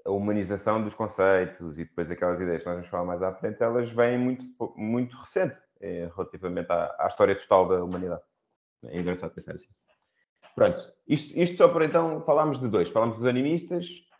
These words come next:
eh, falámos dos xamânicos, dos tengristas, et cetera, e depois de tudo isso cons-, acabou por consolidar uma, uma certa visão muito parecida, na mesma animista, mas que já humanizava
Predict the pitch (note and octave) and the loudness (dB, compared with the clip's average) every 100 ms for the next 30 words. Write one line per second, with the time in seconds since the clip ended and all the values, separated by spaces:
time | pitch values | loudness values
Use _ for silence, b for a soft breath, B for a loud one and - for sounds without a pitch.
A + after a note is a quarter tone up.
0 | _ _ _ _ - A#2 A2+ A#2 A2+ G#2 | _ _ _ _ -4 4 6 6 6 4
1 | - A2+ A2 G#2 - G#2 A#2 C3 B2 B2 | 2 0 0 -2 -4 0 2 2 0 -6
2 | G#2+ F2+ E2 F2+ E2 - _ - F#2 G#2+ | -16 -16 -8 -8 -8 -12 _ -6 -4 -2
3 | A#2+ A2 F2+ F2+ A#2 A2 B2 - - C3+ | -2 -2 -4 -4 -2 -4 -4 -8 -2 0
4 | A#2 - C#3+ B2+ B2 B2+ _ _ _ _ | 0 -4 -6 -2 -2 -4 _ _ _ _
5 | - C#3 C#3 - - - A2+ C3+ C#3+ - | -2 -2 -2 -14 -14 -8 0 2 2 -2
6 | C#3+ - B2 A#2+ B2 G#2+ G#2+ G2+ G2 G#2 | -6 -6 -4 0 2 2 -2 -6 -8 -10
7 | - G#2+ A#2 A2+ A2+ C#3+ E3 F#3 - C#3 | -6 -6 -6 -6 -2 -2 -2 -4 -4 -6
8 | C#3 B2+ C3 - A#2 C3 D3+ A#2 G2+ G2+ | -4 -6 -6 -8 -4 -2 -2 -2 -4 -4
9 | G#2+ - D3+ - _ _ _ - C3 C#3 | -6 -8 -14 -18 _ _ _ -4 -2 -2
10 | - - B2 C#3+ D3 D3 C#3 C#3 C#3 C#3 | -6 -10 4 8 8 6 0 -2 0 0
11 | B2+ B2 B2 B2+ B2 | 2 2 2 -4 -8